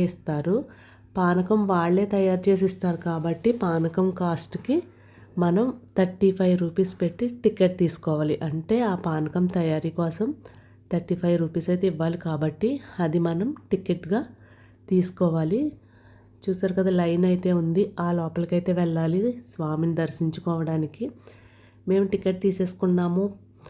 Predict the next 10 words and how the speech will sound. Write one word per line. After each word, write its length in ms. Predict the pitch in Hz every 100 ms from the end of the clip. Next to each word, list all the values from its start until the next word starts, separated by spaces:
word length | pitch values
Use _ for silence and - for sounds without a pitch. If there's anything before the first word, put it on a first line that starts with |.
| - - - - -
పానకం 420 | 170 175 180 196 196
తయారుకు 480 | 190 175 175 185 190 233
ఛార్జీ 400 | 185 160 143 170 - -
థర్టీ 200 | 170 165
ఫైవ్ 140 | 170 165
రూపీస్. 380 | 156 156 151 135 - - - - - - - - - _ _ _ -
ఈ 100 | 202 214
పానకం 360 | 208 180 180 208 214
మనం 180 | 208 202
లోపలికి 400 | 180 170 185 190